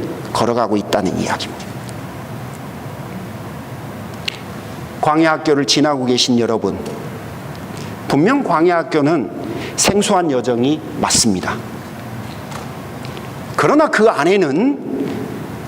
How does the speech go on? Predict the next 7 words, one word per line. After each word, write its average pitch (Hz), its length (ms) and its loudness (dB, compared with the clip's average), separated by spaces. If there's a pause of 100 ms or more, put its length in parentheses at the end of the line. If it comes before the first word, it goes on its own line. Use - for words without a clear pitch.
(100)
하나님의 180 500 6
음성을 262 480 6
듣고 - 480 0 (1400)
하나님의 226 540 4
특별한 254 480 4
보호를 311 420 6
받으며 165 460 0